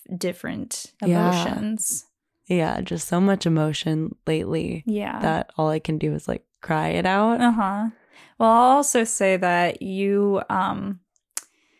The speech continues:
Speaker 1: Carly loves the sunshine, and now that summer's kinda coming to a close and we're experiencing a little bit more gloomy weather in San Diego, I feel like possibly that could be affecting you, do you think?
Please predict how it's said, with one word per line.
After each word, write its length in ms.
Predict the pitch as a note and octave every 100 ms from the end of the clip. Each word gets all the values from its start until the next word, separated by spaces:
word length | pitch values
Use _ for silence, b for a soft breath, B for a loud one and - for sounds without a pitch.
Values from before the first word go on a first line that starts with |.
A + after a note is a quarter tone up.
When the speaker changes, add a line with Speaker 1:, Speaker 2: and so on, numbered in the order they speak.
| b b -
Speaker 1:
Carly 320 | B3 A#3+ A3
loves 360 | G3 F#3 F#3
the 100 | -
sunshine, 920 | G3 - F#3+ F#3 - G3 F#3+ G3 G#3 G#3+ -
and 460 | G3 F#3+ F#3 F#3
now 220 | F#3+ F#3+ F#3+
that 280 | F#3+ F#3+
summer's 460 | - G3 F#3+ F#3+ F#3+
kinda 240 | - F#3+
coming 320 | F#3 G3+ F#3+ F#3
to 220 | - F#3+
a 60 |
close 800 | F#3+ - F#3+ F#3 F#3+ G3 F#3+ -
and 340 | - G3+ F#3 F#3
we're 420 | G3 F#3 F#3 F#3
experiencing 800 | - G3 - G3 F#3+ F#3+ - G3
a 80 | F#3+
little 200 | F#3+ F#3+
bit 160 | F#3+
more 200 | G3+ G3
gloomy 400 | F#3 G3 F#3+ F#3+
weather 460 | F#3 F#3 F#3 F#3+ F#3
in 340 | F#3+ G#3+ G3
San 260 | F#3+ G#3 G3
Diego, 520 | G3 G3 G3 G3+ G3+
I 280 | G3+ F3+ E3+
feel 240 | F3 E3 E3+
like 260 | F#3 -
possibly 640 | - F#3+ F3 - A#3 B3+ C#4+
that 220 | D#4+ E4+
could 120 | F4+
be 160 | F4+ F#4
affecting 500 | F#4 F#4+ F#4+ - G4+
you, 380 | G4+ G#4 G#4+ G#4
do 80 | G4+
you 80 | G4
think? 420 | G#4 G#4+ A4+